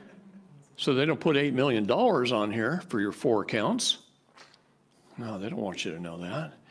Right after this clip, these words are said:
So if you don't pay the bill, you put it on your refrigerator.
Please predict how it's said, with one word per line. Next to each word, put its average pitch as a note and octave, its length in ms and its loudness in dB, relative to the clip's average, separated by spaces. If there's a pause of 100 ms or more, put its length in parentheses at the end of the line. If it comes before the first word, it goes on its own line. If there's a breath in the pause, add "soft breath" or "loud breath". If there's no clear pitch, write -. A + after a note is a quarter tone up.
(560 loud breath)
So G3+ 80 4
if F3+ 100 2
you F#3+ 100 6
don't F#3+ 260 4
pay F#3+ 220 6
the D#3 100 4
bill, A3+ 520 6 (600 loud breath)
you - 80 -2
put F3+ 180 4
it D#3+ 60 6
on E3+ 160 4
your C#3+ 100 4
refrigerator. C#3 880 4